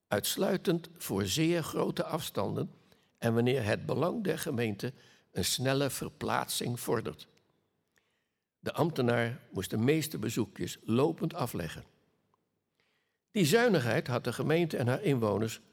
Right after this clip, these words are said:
duur te staan kunnen komen. In achttienhonderdzesentachtig en drie jaar later, achttienhonderdnegenentachtig, was de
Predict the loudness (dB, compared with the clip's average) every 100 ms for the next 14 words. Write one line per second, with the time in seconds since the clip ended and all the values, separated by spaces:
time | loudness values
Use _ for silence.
0 | _ -6 0 2 2 0 -2 0 0 0
1 | -2 0 -2 -2 -6 -10 _ _ _ _
2 | _ -4 0 0 2 4 4 4 2 2
3 | 2 0 -2 -2 -12 -14 -20 _ _ _
4 | _ _ _ 0 2 4 4 4 2 0
5 | 0 -4 -4 -6 -2 0 0 0 0 0
6 | 0 -2 -2 -4 -8 -10 -16 _ _ _
7 | _ _ _ _ -2 -2 -2